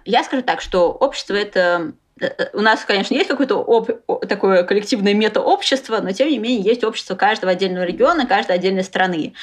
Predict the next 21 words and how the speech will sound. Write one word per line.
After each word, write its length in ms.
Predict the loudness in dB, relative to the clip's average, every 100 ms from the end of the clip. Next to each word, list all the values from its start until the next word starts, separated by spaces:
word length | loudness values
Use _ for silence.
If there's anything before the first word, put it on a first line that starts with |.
| -16 -4
То 80 | 2 2
есть, 320 | 2 -4 -6
э, 340 | -2 0 -2 -6 -14 -18 -18 -10 -2
когда 220 | 2 2
мы 100 | 2
говорим, 380 | 2 2 2 0
что 340 | -2 0 2
Москва 400 | 2 0 2 2
гомофобный 580 | 4 2 2 2 2 2
город, 360 | 4 2 2 -2
сравнивая 600 | 2 2 2 0 2 2
ее 260 | 2 2
с 100 | 0
Амстердамом, 880 | -4 -2 0 2 4 4 4 0 -4 -10 -4
мы 100 | 2
можем, 300 | 4 4 2
э, 500 | 0 2 4 4 2
сравнить 580 | 0 0 0 0 0 2
Москву 460 | 2 0 -2 0
там 240 | 0 -2 -4
с 480 | -6 2 4 4